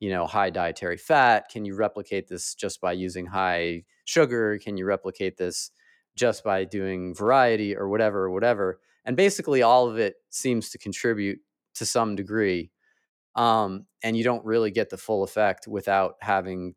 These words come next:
the full kind of spectrum of, of qualities that palatable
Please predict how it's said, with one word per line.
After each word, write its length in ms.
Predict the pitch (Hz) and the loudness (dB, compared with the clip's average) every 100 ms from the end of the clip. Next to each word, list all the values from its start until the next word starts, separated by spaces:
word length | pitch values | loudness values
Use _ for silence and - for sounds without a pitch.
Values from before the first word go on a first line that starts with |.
| _ | _
the 100 | 98 | -12
full 680 | - 98 95 92 90 90 _ _ | -4 0 2 2 0 -6 _ _
kind 240 | - 104 98 | -4 -4 -4
of 140 | 85 | -6
spectrum 800 | - - 113 - 113 104 92 92 | -10 0 0 0 -4 -4 -4 -4
of, 320 | 101 87 85 - | -4 -6 -8 -8
of 260 | 101 92 - | -4 -4 -6
qualities 760 | - 110 143 120 104 98 95 | 0 4 6 4 -2 -6 -6
that 320 | 98 95 90 - _ _ _ _ _ | -2 0 0 -6 _ _ _ _ _
palatable 800 | 110 101 107 104 101 98 98 | 0 2 2 0 2 4 2